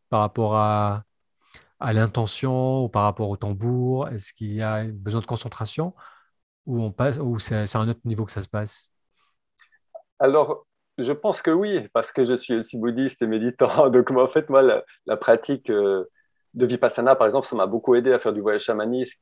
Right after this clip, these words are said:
Speaker 2: du voyage chamanique et à clarifier mes voyages dès le début, c'est-à-dire à avoir justement cette intention et cette concentration.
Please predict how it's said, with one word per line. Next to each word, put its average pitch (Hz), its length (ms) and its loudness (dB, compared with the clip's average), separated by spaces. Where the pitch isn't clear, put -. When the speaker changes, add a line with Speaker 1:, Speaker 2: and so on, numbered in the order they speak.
Speaker 2:
du 107 140 -8
voyage 101 300 2
chamanique 110 460 -4
et - 20 0
à 90 60 0
clarifier 110 480 0
mes 110 80 -2
voyages 113 400 0
dès 107 100 -2
le 107 80 -4
début, 123 400 0
c'est-à-dire 110 300 -2
à - 20 6
avoir 110 220 2
justement 127 320 -6
cette - 160 -8
intention 110 400 -8
et 104 40 -12
cette - 180 -6
concentration. - 680 -10